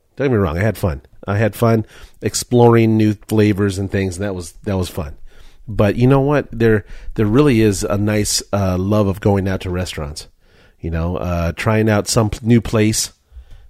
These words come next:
that you haven't tried before, uh, exploring the menu, uh, checking out the ambiance, uh, you know, gauging the service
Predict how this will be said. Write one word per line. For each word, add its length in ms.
that 140
you 80
haven't 220
tried 200
before, 680
uh, 220
exploring 640
the 60
menu, 680
uh, 340
checking 300
out 120
the 180
ambiance, 840
uh, 380
you 140
know, 100
gauging 400
the 80
service 440